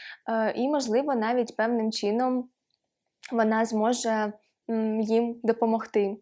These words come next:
у, і вирішити, налагодити їхні стосунки між собою. Звичайно, тут на передньому плані, е,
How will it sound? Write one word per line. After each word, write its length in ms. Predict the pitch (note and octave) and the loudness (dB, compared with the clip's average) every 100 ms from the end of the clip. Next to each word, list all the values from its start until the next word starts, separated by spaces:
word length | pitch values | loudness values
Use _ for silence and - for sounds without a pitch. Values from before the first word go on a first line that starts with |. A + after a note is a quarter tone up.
| - | -10
у, 400 | - G#3 G3 - | -4 -2 -2 -2
і 160 | A3+ G#3 | -2 2
вирішити, 540 | B3 B3 A#3+ A3 G#3 | 4 4 2 -2 -4
налагодити 720 | G#3+ A#3 A#3 A3+ G#3 G3+ - | 0 4 4 2 -2 -2 -2
їхні 600 | G3+ A3 A3+ G#3+ G#3 G#3 | -2 -2 -6 -6 -4 -4
стосунки 500 | - A3 - G3+ G3+ | -6 -8 -4 -4 -4
між 180 | G3 G#3 | -6 -8
собою. 500 | - G#3 G3+ - B3 - - | -8 -4 -4 -4 -10 -16 -8
Звичайно, 420 | A#3 A#3 C#4 C4+ | -2 2 4 4
тут 140 | A#3 A3+ | 4 2
на 80 | G#3+ | 2
передньому 420 | A3+ A#3 A3+ A3 | 2 2 2 0
плані, 420 | A3+ A3 A3 G3+ | 0 2 2 2
е, 200 | G3+ | 2